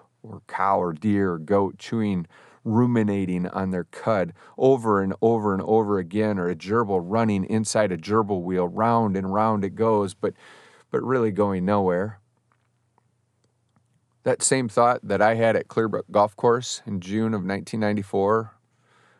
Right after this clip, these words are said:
was there, there too, on the pickleball court in the fall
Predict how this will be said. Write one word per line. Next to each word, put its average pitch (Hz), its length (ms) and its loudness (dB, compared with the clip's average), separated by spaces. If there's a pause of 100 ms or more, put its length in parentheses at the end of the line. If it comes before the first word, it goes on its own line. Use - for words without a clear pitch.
(140)
was 92 220 -6
there, 117 500 0 (1000)
there 104 200 0
too, 107 480 -4 (960)
on 107 80 -12
the 127 80 -6
pickleball 90 560 -2
court 82 420 -4 (560)
in 117 60 -6
the 117 80 0
fall 139 640 0